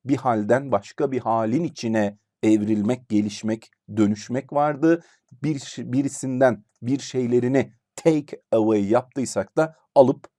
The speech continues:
götürmüş, uzaklaştırmışızdır. Bunu da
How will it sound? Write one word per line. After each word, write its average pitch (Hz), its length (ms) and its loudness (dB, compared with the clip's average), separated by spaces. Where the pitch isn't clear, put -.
götürmüş, 123 600 -2
uzaklaştırmışızdır. 120 1600 0
Bunu 113 200 -2
da 135 180 -2